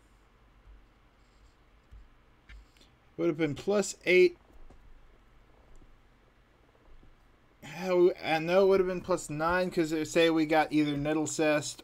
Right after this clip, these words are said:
or Cranial Plating. Nine, ten, eleven, twelve. Would have been literally one off from killing him, but oh well.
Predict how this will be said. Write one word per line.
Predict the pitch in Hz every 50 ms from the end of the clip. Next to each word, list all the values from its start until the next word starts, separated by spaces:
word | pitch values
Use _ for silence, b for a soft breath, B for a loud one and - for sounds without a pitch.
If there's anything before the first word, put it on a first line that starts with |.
| _
or | - 139 143 139 139 139 139 139 139 135 135 135 135 131 123 127 b b b b b b b b b b b b b b b b b b b b b b b b b b b b b b b b b b b b b b b b b b b b b b b b - - - -
Cranial | - - 165 170 170 165 160 156 147 139
Plating. | 127 - 156 151 147 147 147 147 143 143 143 143 139 123 127 B B B B B B B B B B B B B B B B B B B _ _ - - - - - _ _ _ _ _ _ _ _ _ _ _ _ _ _ _ _ _ _ _ _ _ _ _ - - b b b b b b b b b b b b b b b b b _
Nine, | 135 135 139 147 147 151 147 147 147 147 147 147 143 135
ten, | - 143 143 139
eleven, | 139 139 135 127 135 131
twelve. | 127 139 135 135 135 135 135 131 135 135 135 131 135 131 131 127 b b b b b b b b
Would | - 147
have | 156 151
been | 165 160 151 151 151 147 143 151
literally | 156 190 208 214 214 202 202 196 185
one | 175 160 170 190 190 185
off | 180 175 175 160 -
from | 165 156 147
killing | - 156 143 135 131 123 123
him, | 120 113 104 - - -
but | 139 135 131 127
oh | 131 131 127
well. | 120 117 113 110 -